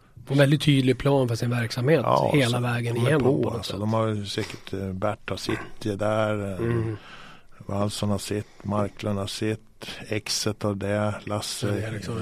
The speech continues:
Speaker 1: ja.
Speaker 2: styr det där och sen
Speaker 1: Mm.
Speaker 2: styrelsen där. Nej, men de, de är ett föredöme och, och det finns ju fler klubbar än de som gör ett bra jobb.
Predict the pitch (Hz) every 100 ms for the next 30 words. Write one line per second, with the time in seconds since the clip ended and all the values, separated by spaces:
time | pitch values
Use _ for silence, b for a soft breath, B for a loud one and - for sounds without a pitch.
0 | 110 110 110 107 107 104 101 101 107 107
1 | 98 - 104 104 101 104 104 104 - B
2 | - - 110 104 101 - 110 101 104 147
3 | 156 147 147 156 135 143 147 135 117 -
4 | 123 110 113 117 101 92 117 151 107 104
5 | - 110 110 135 120 120 123 123 120 104
6 | - - 107 98 95 95 95 90 - 104
7 | 113 120 - 104 95 92 - 107 95 90
8 | 90 92